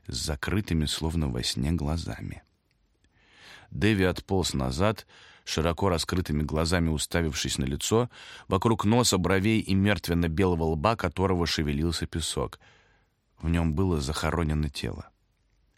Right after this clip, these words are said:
Дэви вспомнил о совете держаться от дюн подальше.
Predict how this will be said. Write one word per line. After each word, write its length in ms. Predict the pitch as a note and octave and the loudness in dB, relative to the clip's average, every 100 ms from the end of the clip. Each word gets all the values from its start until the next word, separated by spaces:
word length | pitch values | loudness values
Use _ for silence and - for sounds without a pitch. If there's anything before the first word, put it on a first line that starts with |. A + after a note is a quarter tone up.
| _ - - - - - - | _ -20 -20 -20 -20 -20 -4
Дэви 240 | D#2 F#2 F2 | 2 2 2
вспомнил 460 | - - G2 E2+ | 0 2 4 2
о 60 | D2 | 0
совете 340 | E2 E2+ E2+ | 0 0 0
держаться 480 | D#2 D2+ F2+ - D2+ | 0 0 0 0 -2
от 100 | C#2+ | -2
дюн 220 | D2+ E2+ | -2 -2
подальше. 680 | - D#2 E2+ D2+ - - | -2 -4 -4 -6 -6 -10